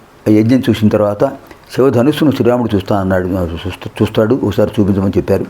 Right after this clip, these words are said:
విశ్వామిత్రుడు వారు. ఆ ధనుస్సు చూశారు. ఆ ధనుస్సును ఎక్కుపెట్టిన వాళ్ళకు తన కుమార్తెనిచ్చి వివాహం చేస్తా అని జనక మహారాజు చెప్పాడు. శ్రీరాముడి యొక్క, శ్రీరాముడు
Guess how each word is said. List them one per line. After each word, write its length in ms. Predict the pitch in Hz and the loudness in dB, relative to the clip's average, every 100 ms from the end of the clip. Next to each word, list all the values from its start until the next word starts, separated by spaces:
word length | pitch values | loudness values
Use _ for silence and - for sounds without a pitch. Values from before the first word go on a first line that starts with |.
| - - - | -14 -20 -10
విశ్వామిత్రుడు 460 | 92 110 101 101 92 | -4 0 0 0 0
వారు. 180 | 90 - - - - - - - - - - - - - - - 104 | 0 -2 -10 -20 -20 -20 -20 -20 -20 -20 -20 -20 -20 -20 -20 -8 -4
ఆ 100 | 92 | -2
ధనుస్సు 400 | 107 117 - 110 | 0 0 0 -2
చూశారు. 480 | - 101 - - - - - - - - - - - - - - - - | 0 -2 -2 -10 -20 -20 -20 -20 -20 -20 -20 -20 -20 -20 -20 -20 -20 -4
ఆ 80 | 104 | -2
ధనుస్సును 680 | 107 120 147 160 123 107 107 - - | 0 0 2 2 2 2 -2 -12 -4
ఎక్కుపెట్టిన 400 | 107 147 131 120 | -2 2 2 2
వాళ్ళకు 240 | 113 110 113 | 2 2 0
తన 140 | 101 | -2
కుమార్తెనిచ్చి 500 | 92 104 110 98 101 | 0 -2 0 -2 0
వివాహం 260 | 95 92 101 | 0 2 0
చేస్తా 260 | 95 - | 0 -2
అని 160 | 98 95 - - - - - - - - - - - - - - - - - - - | -2 -4 -8 -18 -20 -20 -20 -20 -20 -20 -20 -20 -20 -20 -20 -20 -20 -20 -20 -20 -4
జనక 160 | 90 101 | 0 0
మహారాజు 340 | 95 104 95 | 0 0 -2
చెప్పాడు. 340 | - - 92 90 - - - - - - - - - - - | -4 -2 -2 -2 -8 -18 -20 -20 -20 -20 -20 -20 -20 -20 -4
శ్రీరాముడి 380 | 123 139 135 127 | 2 2 4 2
యొక్క, 240 | 117 120 | 2 0
శ్రీరాముడు 560 | 101 110 127 123 104 92 | 0 2 2 2 0 -2